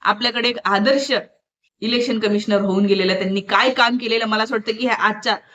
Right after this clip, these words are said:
या लोकांनी नक्कीच पाहिलं पाहिजे. इतिहास जेव्हा लिहिला जाईल ना, तेव्हा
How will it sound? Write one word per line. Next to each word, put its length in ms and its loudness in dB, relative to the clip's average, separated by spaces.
या 140 0
लोकांनी 360 -2
नक्कीच 380 -4
पाहिलं 320 -2
पाहिजे. 340 -2
इतिहास 480 4
जेव्हा 240 4
लिहिला 300 0
जाईल 220 0
ना, 160 2
तेव्हा 260 0